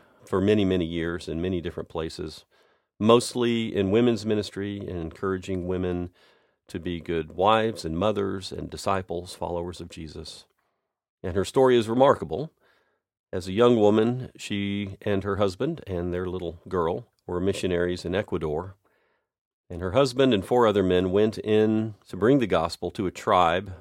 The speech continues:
that had never heard the gospel, and not only that, had never been in contact with the outside world directly. And at the time they were called the Auca, now they're called the Waorani.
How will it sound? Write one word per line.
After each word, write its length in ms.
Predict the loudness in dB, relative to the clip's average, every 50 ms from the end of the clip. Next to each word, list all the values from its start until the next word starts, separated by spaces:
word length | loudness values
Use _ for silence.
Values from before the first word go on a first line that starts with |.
| -16 -10
that 200 | -8 -8 -6 -6
had 160 | -6 -4 -2
never 520 | 0 0 0 0 0 0 0 -2 -2 -6 _ _ _ _ _ _ _ _ _ _ _ _ _
heard 480 | _ 6 6 8 8 6 4 0 -2 -8 -14 _ _ _ _ _ _ _
the 80 | -6 -2
gospel, 480 | 0 0 0 0 -2 -4 -4 -4 -2 -2
and 220 | -2 -2 -2 -4 -4
not 200 | 0 0 2 2
only 180 | 2 2 0 0
that, 320 | 0 0 0 -2 -4 -6
had 220 | -8 -8 -8 -4 -4
never 240 | -4 -4 -4 -6
been 240 | -6 -4 -4 -4 -4
in 100 | -4 -6
contact 520 | -6 -6 -4 -6 -4 -6 -8 -10 -10 -12 -12
with 100 | -10 -8
the 100 | -8 -8
outside 300 | -8 -6 -8 -8 -8 -6
world 420 | -4 -2 -2 -2 -2 -4 -8 -14 _ -10
directly. 480 | -6 -2 -2 -2 -2 -4 -8 -12 -12 -14 _ _ _ _ _ _ _ _ _ _ _ _ _ _ _ _ _ _ _ _ _ _ _ _ _ _ _ _ _ _
And 220 | -6 -4 -2 -2
at 80 | -2 -4
the 80 | -4 0
time 240 | 2 4 4 6
they 100 | 4 4
were 120 | 4 2 2
called 680 | 2 4 6 8 8 8 8 8 6 4 2 -2 -4 -8 -14 _ _ _ _ _ _ _ _ _
the 180 | -6 -4 2
Auca, 520 | 6 6 6 6 4 0 -4 -4 -4 -6 -6 -6
now 160 | -4 -4 -4
they're 140 | -4 -6 -6
called 260 | -6 -6 -4 -4 -4
the 80 | -4
Waorani. 720 | -2 0 0 0 0 2 2 2 2 0 -2 -4 -6 -8